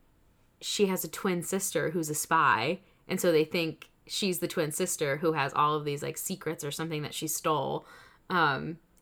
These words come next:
and there's, like, a hot spy named Jack Sp-, Jake Sp-, Jake Sawyer is his name.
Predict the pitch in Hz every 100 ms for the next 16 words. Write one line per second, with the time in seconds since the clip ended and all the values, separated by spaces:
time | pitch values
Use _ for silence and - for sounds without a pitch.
0 | - 175 160 156 143 147 151 - _ _
1 | _ - 165 160 156 151 151 143 131 -
2 | 160 147 127 - 202 - 175 143 156 156
3 | - - - - 160 151 - 170 - -
4 | 214 - - 170 123 92 - - 156 151
5 | 156 87 117